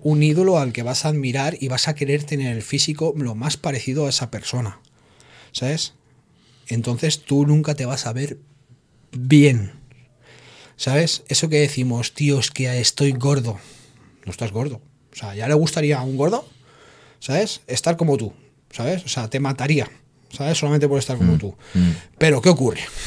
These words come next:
Speaker 1: Que no, tío, nosotros tenemos en la cabeza el querer mejorar constantemente. Es algo positivo realmente.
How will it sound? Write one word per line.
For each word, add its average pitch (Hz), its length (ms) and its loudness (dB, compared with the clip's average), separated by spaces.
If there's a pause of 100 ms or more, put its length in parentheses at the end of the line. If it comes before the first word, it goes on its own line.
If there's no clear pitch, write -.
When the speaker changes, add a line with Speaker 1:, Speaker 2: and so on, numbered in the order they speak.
(720)
Speaker 1:
Que 117 140 -4
no, 131 140 0
tío, 143 180 2
nosotros 127 300 -2
tenemos 143 280 0
en 143 60 -2
la 139 80 -4
cabeza 160 420 2 (380)
el 123 480 0
querer 151 260 4
mejorar 165 500 6
constantemente. 131 680 0
Es 131 100 4
algo 214 220 6
positivo 156 460 6
realmente. 131 560 0